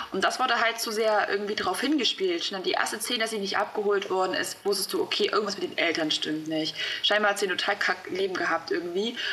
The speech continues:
Und all diese Sachen, dass du halt schon wusstest, dass ihr Leben halt eigentlich nicht so gut war. Und, ähm, dann am Ende diese große Geschichte von wegen, oh mein Gott, sie hat ja auch ein schlechtes Leben gehabt. Das war dann halt eben auch so überflüssig, finde ich, weil du hast es ja von vornherein irgendwie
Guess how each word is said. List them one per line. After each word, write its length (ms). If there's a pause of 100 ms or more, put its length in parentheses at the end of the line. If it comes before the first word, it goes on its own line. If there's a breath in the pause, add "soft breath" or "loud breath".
(160 loud breath)
Und 120
all 180
diese 140
Sachen, 280
dass 160
du 80
halt 140
schon 220
wusstest, 260
dass 160
ihr 60
Leben 280
halt 180
eigentlich 360
nicht 140
so 100
gut 240
war. 380
Und, 340
ähm, 420
dann 140
am 100
Ende 320
diese 200
große 800
Geschichte 480
von 200
wegen, 200
oh 80
mein 180
Gott, 200
sie 200
hat 160
ja 100
auch 160
ein 60
schlechtes 380
Leben 220
gehabt. 380 (340 loud breath)
Das 180
war 100
dann 160
halt 180
eben 320 (800 loud breath)
auch 140
so 120
überflüssig, 640
finde 240
ich, 140
weil 100
du 140
hast 160
es 80
ja 100
von 160
vornherein 460
irgendwie 480